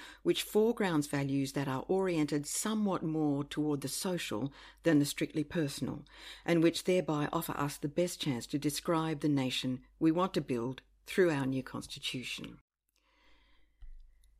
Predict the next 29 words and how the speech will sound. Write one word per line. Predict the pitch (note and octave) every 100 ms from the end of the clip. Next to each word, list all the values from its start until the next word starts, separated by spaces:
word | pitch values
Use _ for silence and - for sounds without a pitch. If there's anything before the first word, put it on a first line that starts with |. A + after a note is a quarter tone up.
| _ _ _ _ _ -
Taking | C#4+ D4 D#4
all | A#3 G3
of | E3+
the | E3
above | D3+ C#3+ D#3 D3 C3+
into | F3+ D#3 D3+
account | D3 - G3 D3
about | C3 C3+ C3+ -
Australian | - C3+ C#3+ B2+
values | - F#2+ - B1+ - -
since | - - C#3
the | C#3
end | B2+
of | B2
the | C3
twentieth | - B2+ G#2
century, | - E3 - - F3+ - - - - -
and | G3+ F#3+
considering | G3 - B3+ B3+ A3
the | F3
differences | D3+ F3+ E3 - D#3
between | - - D3+ C#3+ C#3 - - -
values | D#3+ F#3+ F#3 F3 D#3+ D3+
expressed | - - D#3 -
for | - -
us | D#3 -
by | - C3+
governments | D3 E3+ B2+ C3 - -
and | C#3 C3